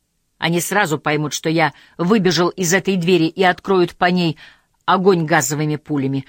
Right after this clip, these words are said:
сказал Красномордый. «Тем более её нужно срочно забаррикадировать». «Ты сам говоришь, что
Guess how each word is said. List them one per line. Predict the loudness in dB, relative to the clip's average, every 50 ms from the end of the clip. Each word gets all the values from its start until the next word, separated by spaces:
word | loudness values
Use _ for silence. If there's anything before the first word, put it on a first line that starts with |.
| -14 -16
сказал | -12 -10 -4 -4 -4 -2 -2 -4 -6
Красномордый. | -6 -8 -10 -10 -8 -6 -6 -6 -6 -8 -10 -12 -16 -20 -20 _ _ _ _ _ _ _ _ _ _ _ _ _ _ _ _ _ _ _ _ _ _
«Тем | -4 -2 0 0 0
более | 2 2 2 4 4 2 0 0 -4 _ _ _ _ _ _ _ _
её | -10 -4 0 0 2 2 0 0
нужно | 0 -2 -4 -4 -4
срочно | -6 -6 -4 -2 0 0 0 -2 -4 -6 -6 -8 -8 -10 _ _ _ _ _ _ -12
забаррикадировать». | -10 -6 -2 0 0 0 -2 -2 -6 -6 -6 -6 -8 -8 -8 -8 -10 -12 -12 -16 -20 -20 -20 -20 _ _ _ _ _ _ _ _ _ _ _ _ _ _ _ _ _ _ _ _ _ _ _ _ _ _ _ _ _ _ _ _ _ _ _ _ _ _ _
«Ты | -2 0 2 2 2 2 0 -2
сам | -2 -2 0 0 0 0 0
говоришь, | -2 0 0 0 0 0 -2 -4
что | -4 -4 -4 -4 -4 -6